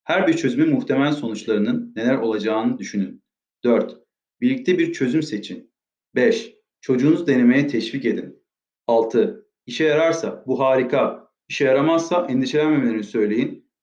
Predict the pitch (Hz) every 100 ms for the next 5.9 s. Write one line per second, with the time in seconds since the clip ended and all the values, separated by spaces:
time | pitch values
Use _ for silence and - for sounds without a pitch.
0 | - 139 135 131 160 139 - 113 107 101
1 | - 104 95 - _ _ _ _ _ _
2 | - 156 185 180 175 175 175 175 131 -
3 | 135 135 120 113 110 120 - - 123 127
4 | 127 131 123 123 123 120 123 120 120 -
5 | - 120 113 113 113 101 95 -